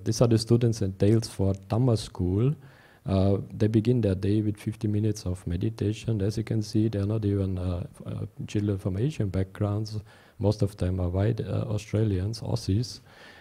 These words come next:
And, uh, it's wonderful that we have such a Dhamma school close to Newbury.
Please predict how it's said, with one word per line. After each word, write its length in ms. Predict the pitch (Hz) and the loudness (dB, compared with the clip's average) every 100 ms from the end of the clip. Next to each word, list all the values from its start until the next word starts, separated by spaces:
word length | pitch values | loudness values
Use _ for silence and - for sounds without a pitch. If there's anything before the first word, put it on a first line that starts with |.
| - | -4
And, 380 | 110 98 101 98 | 2 2 2 2
uh, 220 | 98 92 | 2 2
it's 160 | 92 - | 0 0
wonderful 400 | 107 117 - 101 | 4 4 4 2
that 200 | 98 95 | 2 -2
we 40 | |
have 280 | 95 117 113 | -2 0 -2
such 260 | - 90 - | -2 -4 -2
a 60 | |
Dhamma 340 | 92 98 104 104 | -2 0 0 -2
school 380 | - 101 98 | -2 0 2
close 420 | 104 - 95 98 95 | 0 0 2 2 0
to 120 | 95 | -4
Newbury. 560 | 101 131 98 98 117 | 0 2 4 4 2